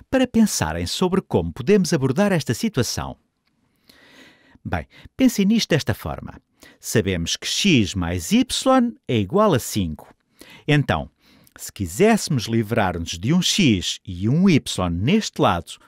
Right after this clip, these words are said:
no lado esquerdo da equação, o que teríamos de fazer para nos livrarmos do lado direito? Se nos livrarmos de x e y no lado esquerdo da balança, do que nos iríamos livrar do lado direito da balança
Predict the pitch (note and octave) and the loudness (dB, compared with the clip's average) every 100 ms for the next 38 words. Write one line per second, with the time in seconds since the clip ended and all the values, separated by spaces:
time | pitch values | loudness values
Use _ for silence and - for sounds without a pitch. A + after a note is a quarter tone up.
0 | - F#2 F#2+ A#2 - - G#3 G2+ G2+ C#3+ | -8 -2 0 0 -2 0 0 2 0 0
1 | - A#3 A#3+ A#3+ - - - - - C4+ | 0 2 4 2 -4 -20 -20 -14 -8 -6
2 | - - C4+ C4 E3+ - C#3 G2+ D#3+ G#3 | -6 -2 0 0 0 -2 -2 0 2 2
3 | G3+ F#3 D3+ F3 A3 F#3+ C#3 C#3+ F#3+ G3 | 2 0 2 2 0 0 0 0 2 2
4 | D3+ - C#3+ E3 G#3 C3 A#2+ F#2 E2+ - | 0 0 0 2 0 2 2 0 -4 -12
5 | - _ _ _ - - - - G#2+ E2+ | -20 _ _ _ -20 -20 -14 -6 -4 -2
6 | G2+ A2 D3 D#3 G2+ F2 D#2 G2+ - - | -2 0 2 2 0 -4 -8 -6 -6 0
7 | G#3+ G3 F#3+ - - F#2+ F#2 G#2+ G#2 F#2+ | 0 2 0 0 -2 -2 0 0 0 -2
8 | - - D3 F#2 F#2+ G2+ C3+ D#3 F3 A3+ | -6 -2 0 0 -2 0 2 2 0 0
9 | A#3 - - - - A2 G#2+ A2+ A2+ A#2 | 0 -2 -20 -20 -10 -4 -2 -2 -4 0
10 | G#3 A#3+ G3 F#2+ F#2 A2+ C3 G#2 C#3 F3+ | 0 2 2 2 0 -2 -2 0 2 4
11 | G3 C3 A2+ G2+ F2+ F#2 E3+ F#3+ G3+ - | 2 0 0 0 -2 0 2 4 2 0
12 | B2 A2+ D3 F#3 G3 - G3+ | 0 2 4 4 4 4 2